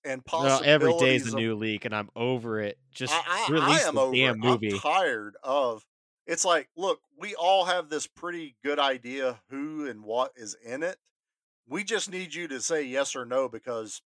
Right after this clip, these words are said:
Speaker 1: I'm kinda getting over it real
Speaker 2: Yeah.
Speaker 1: fast.
Speaker 2: Yep. And it's just like,
Speaker 1: I'm
Speaker 2: and
Speaker 1: not saying
Speaker 2: it's
Speaker 1: I'm not gonna
Speaker 2: still
Speaker 1: watch the
Speaker 2: another month
Speaker 1: movie.
Speaker 2: and a half away.
Speaker 1: Yeah. I'm not saying I'm not
Speaker 2: <laughs>
Speaker 1: gonna watch the movie.
Speaker 2: Oh, no, I'm gonna go
Speaker 1: I'm
Speaker 2: see
Speaker 1: just
Speaker 2: that opening
Speaker 1: saying,
Speaker 2: weekend.
Speaker 1: man, I'm getting a little
Speaker 2: <laughs>
Speaker 1: bit of, like,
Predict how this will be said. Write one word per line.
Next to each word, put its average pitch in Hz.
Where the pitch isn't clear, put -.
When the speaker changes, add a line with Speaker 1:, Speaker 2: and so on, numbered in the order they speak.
Speaker 1:
I'm 131
kinda 160
getting 135
over 117
it -
real 123
Speaker 2:
Yeah. 117
Speaker 1:
fast. -
Speaker 2:
Yep. 117
And 120
it's 110
just 127
like, 120
Speaker 1:
I'm 233
Speaker 2:
and -
Speaker 1:
not 254
saying 220
Speaker 2:
it's -
Speaker 1:
I'm 185
not 180
gonna 143
Speaker 2:
still -
Speaker 1:
watch 143
the -
Speaker 2:
another 127
month 143
Speaker 1:
movie. -
Speaker 2:
and 127
a 110
half 131
away. 123
Speaker 1:
Yeah. 151
I'm 208
not 247
saying 214
I'm 175
not 170
Speaker 2:
<laughs> -
Speaker 1:
gonna 190
watch 202
the 147
movie. 170
Speaker 2:
Oh, 202
no, 151
I'm 151
gonna 147
go 226
Speaker 1:
I'm -
Speaker 2:
see 269
Speaker 1:
just 220
Speaker 2:
that -
opening 185
Speaker 1:
saying, -
Speaker 2:
weekend. 156
Speaker 1:
man, 185
I'm 214
getting 208
a 147
little 175
Speaker 2:
<laughs> -
Speaker 1:
bit 156
of, 135
like, 120